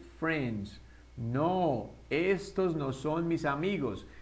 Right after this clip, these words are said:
Recuerde que también lo podemos colocar en forma corta. Siempre que lo veas, lo puedes hacer. "No, these aren't my friends."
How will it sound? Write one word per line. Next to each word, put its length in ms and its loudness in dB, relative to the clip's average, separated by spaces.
Recuerde 340 -2
que 140 0
también 260 -2
lo 100 0
podemos 320 -2
colocar 320 0
en 100 0
forma 300 0
corta. 400 2
Siempre 460 0
que 100 0
lo 160 4
veas, 360 2
lo 120 0
puedes 240 0
hacer. 320 -4
"No, 460 4
these 460 2
aren't 380 8
my 280 4
friends." 600 -6